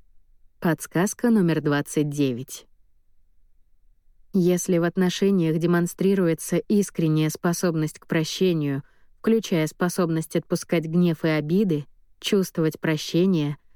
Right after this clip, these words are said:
а также искренне раскаиваться в содеянном,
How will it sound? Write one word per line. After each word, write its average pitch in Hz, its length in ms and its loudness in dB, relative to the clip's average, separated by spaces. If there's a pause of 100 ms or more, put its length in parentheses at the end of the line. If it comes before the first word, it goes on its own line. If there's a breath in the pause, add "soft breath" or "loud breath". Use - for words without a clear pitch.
(120)
а 202 120 2
также 175 380 0
искренне 170 520 2
раскаиваться 165 720 -2
в 151 60 -6
содеянном, 165 760 0